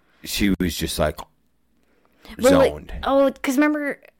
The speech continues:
Speaker 2: uh, Cody turned on the T V, and they were like, "Oh, no," 'cause he just wanted to watch the basketball game. And she, like,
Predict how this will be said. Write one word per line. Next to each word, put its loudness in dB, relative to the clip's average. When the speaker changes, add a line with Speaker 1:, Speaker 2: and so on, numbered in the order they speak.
Speaker 2:
uh, 0
Cody 2
turned 0
on 2
the 0
T -4
V, -4
and 2
they 4
were 4
like, 0
"Oh, 2
no," -2
'cause -2
he -2
just -6
wanted -2
to -2
watch -2
the -8
basketball -2
game. -2
And -2
she, -10
like, -4